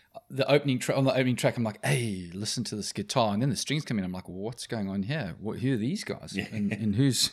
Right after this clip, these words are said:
Speaker 1: <laughs> who's, you know, River City Extension?" Then Man of Conviction comes on, and I'm like, "Yes, I've got all this."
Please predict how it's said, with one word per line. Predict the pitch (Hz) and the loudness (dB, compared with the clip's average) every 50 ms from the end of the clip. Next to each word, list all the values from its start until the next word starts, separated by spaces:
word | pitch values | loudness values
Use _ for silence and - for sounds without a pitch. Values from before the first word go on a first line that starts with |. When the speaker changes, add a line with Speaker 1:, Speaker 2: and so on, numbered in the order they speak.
| - - - | -4 -12 -20
Speaker 1:
<laughs> | - - - - | -20 -20 2 6
who's, | 202 185 143 - - | 6 6 6 4 0
you | - - - - - 131 - - - - - - - | -4 -6 -8 -8 -8 -8 -8 -10 -12 -18 -10 -4 -2
know, | 139 135 | 0 2
River | 131 135 131 127 | 2 2 0 0
City | - - 131 127 | -2 0 -2 -2
Extension?" | 123 - - 143 143 139 - 120 120 | -2 -2 0 0 0 0 0 0 2
Then | 120 123 131 127 123 - - - - - - _ - | 2 4 4 2 2 0 -4 -12 -20 -20 -10 _ 4
Man | 135 135 135 | 6 6 6
of | 131 - | 6 4
Conviction | 117 123 120 - - 113 | 2 2 0 0 0 -2
comes | 117 113 110 120 | -2 0 2 4
on, | 117 113 110 104 | 4 4 4 4
and | 98 | 2
I'm | 95 95 | 0 -2
like, | 87 82 - - - | -4 -8 -10 -14 -14
"Yes, | 120 120 117 117 113 107 - - | -10 -8 -6 -6 -6 -6 -6 -8
I've | 98 - - | -8 -6 -2
got | 120 117 113 | -2 0 2
all | 113 110 107 | 2 0 0
this." | 113 113 107 - - - | 0 -2 -2 -4 -6 -8